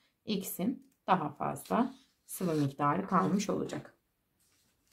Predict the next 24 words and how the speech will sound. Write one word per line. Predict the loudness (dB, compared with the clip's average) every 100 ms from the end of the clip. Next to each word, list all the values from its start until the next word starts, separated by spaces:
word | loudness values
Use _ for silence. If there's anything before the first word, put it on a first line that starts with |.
| _ _ _ _ _ _ _ _ 6
Evet, | 8 10
etkinliklerle | 8 8 6 6 6 4 8 8
devam | 8 6 4 2
ediyoruz. | 2 0 0 4
Bu | 6
etkinlikler | 8 8 6 8 8
sayesinde | 8 6 4 4 2 0 2
konuyu | 6 8 8
pekiştireceğinize | 6 2 -2 -2 0 2 2 2 6
inanıyorum | 8 8 8 6 6 6
arkadaşlar. | 4 2 2 2 2 2 2 0 _ -20 -14
Şimdi | 2 6 10
size | 12 12 12
diyor | 12 10
ki | 8
gençler, | 6 4 0 -4 -4 _ -20 -20 -20 2
aynı | 6 8 8
ortamda | 8 8 6 8 8
bulunan | 6 6 6
sıvıların | 4 2 2 2 2 -4
kaynama | -2 4 8 8 8
noktalarını | 4 0 -2 0 0 2
bize | 6 8
vermiş. | 8 8 6 2 0 -2 -4 -10